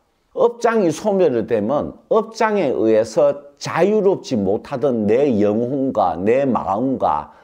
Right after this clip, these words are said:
내 일체 의식이 자유롭게 운용이 되거든요. 그러면 밖에서 들어오는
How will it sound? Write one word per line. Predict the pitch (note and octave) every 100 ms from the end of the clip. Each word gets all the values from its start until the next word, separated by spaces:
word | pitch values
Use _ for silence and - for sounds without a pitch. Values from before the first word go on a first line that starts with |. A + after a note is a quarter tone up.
| _
내 | - A2+
일체 | C3+ F3 G3 G3 - G3 D3+
의식이 | A#2 A2+ A2 G#2+ F#2 D#2+ - - -
자유롭게 | - D3 G3 G#3 A#3 G3+ C#3 B2 F#2 D#2+ - _ _ _ _ -
운용이 | A2 A2+ B2+ B2+ C#3+ D#3 D3+
되거든요. | C#3 G2 F2 G2 F2 D#2+ F2+ E3+ G#3 - _ _ -
그러면 | C4 C4 E3 B2+ - - _
밖에서 | D#3+ G#3 G#3 C3+ C#3+ B2
들어오는 | E3+ D#3 B2+ C3 B2 G2+